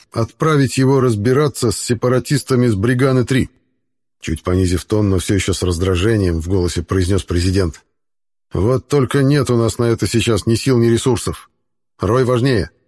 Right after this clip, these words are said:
Враг совершил неожиданный ход, способный поставить Федерацию на грань гибели.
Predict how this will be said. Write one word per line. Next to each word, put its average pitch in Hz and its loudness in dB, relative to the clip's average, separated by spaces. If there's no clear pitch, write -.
Враг 123 0
совершил 131 0
неожиданный 123 2
ход, 135 0
способный 123 -2
поставить 127 -2
Федерацию 131 0
на 123 2
грань 127 2
гибели. 107 0